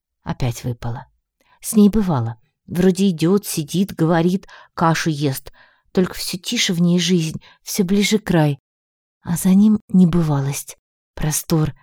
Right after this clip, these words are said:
ветер свежий пахнет скошенной травой. Так себе Лухарина представляла место,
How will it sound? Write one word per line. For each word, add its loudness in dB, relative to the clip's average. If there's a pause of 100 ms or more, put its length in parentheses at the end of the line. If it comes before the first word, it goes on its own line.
(360)
ветер 4
свежий -2
пахнет -4
скошенной -4
травой. -4 (800)
Так 0
себе -4
Лухарина -4
представляла -4
место, 0